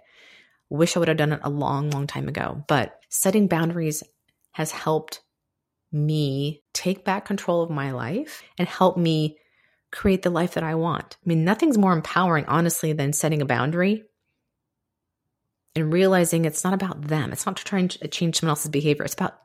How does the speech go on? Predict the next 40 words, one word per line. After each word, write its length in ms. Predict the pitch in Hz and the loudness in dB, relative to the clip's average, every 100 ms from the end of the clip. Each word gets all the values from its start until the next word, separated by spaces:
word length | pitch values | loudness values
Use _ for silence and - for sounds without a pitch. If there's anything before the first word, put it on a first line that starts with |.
| _ - | _ -20
creating 300 | - 214 226 | -2 0 4
the 80 | 208 | 2
life 220 | 160 160 | 2 -2
that 100 | - | -4
you 260 | 147 147 226 | -4 0 0
want. 440 | 180 76 80 - - _ _ _ _ _ _ _ _ _ _ _ _ _ | 2 0 -2 -6 -20 _ _ _ _ _ _ _ _ _ _ _ _ _
And 100 | 185 | 4
maybe 380 | 185 202 240 247 | 6 6 6 4
it 120 | 226 | 2
is 360 | 190 175 175 175 - | 2 2 2 -2 -4
about, 400 | 160 156 147 - _ _ _ _ _ _ _ - | -2 0 -2 -4 _ _ _ _ _ _ _ -8
you 120 | - 160 | 2 4
know, 240 | 147 147 | 4 4
not 500 | 151 156 175 196 - - _ _ _ _ _ _ _ - | 4 4 4 0 -6 -16 _ _ _ _ _ _ _ -4
letting 240 | 170 185 | 2 4
someone 220 | 185 202 190 | 4 2 2
speak 320 | - 233 - | 0 -6 -2
to 100 | 139 | 0
you 80 | 120 | 2
in 100 | 90 | 0
a 40 | |
certain 300 | - - 143 | -2 -2 -2
way, 340 | 147 - 156 _ _ _ _ _ _ _ - | -2 -4 -8 _ _ _ _ _ _ _ -2
you 120 | 165 | 2
know, 220 | 156 165 | 4 4
or 160 | - 156 | 2 4
maybe 440 | 165 180 208 - | 6 6 4 4
it 160 | 196 190 | 2 4
is 380 | 185 175 180 - - - - - | 4 2 0 -10 -20 -20 -20 -4
about 600 | 185 170 165 156 160 - - - _ _ _ _ | 0 2 4 4 2 -2 -10 -12 _ _ _ _
maybe 220 | 175 180 196 | 2 4 4
that 160 | 196 | 2
you 180 | 180 185 | 0 2
get 140 | 175 | 4
up 100 | 180 | 2
in 60 | 180 | 2
the 60 | 170 | 0
morning 200 | 175 185 | 2 4
and 100 | 175 | 4
meditate 500 | 190 240 - 120 | 4 2 0 -4